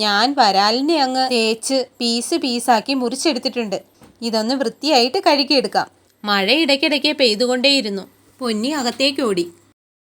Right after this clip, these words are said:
കറി വയ്ക്കാൻ കുറച്ച് കറിവേപ്പില നുള്ളിയെടുത്തു.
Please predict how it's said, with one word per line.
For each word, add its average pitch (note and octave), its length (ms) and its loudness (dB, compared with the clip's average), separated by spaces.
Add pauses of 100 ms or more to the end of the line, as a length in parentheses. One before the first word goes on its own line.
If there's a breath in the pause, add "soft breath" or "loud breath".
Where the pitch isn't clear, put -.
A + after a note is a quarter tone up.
(840)
കറി A#3 280 2
വയ്ക്കാൻ C4+ 320 2 (100)
കുറച്ച് D4 280 0
കറിവേപ്പില C4+ 640 2
നുള്ളിയെടുത്തു. B3+ 520 2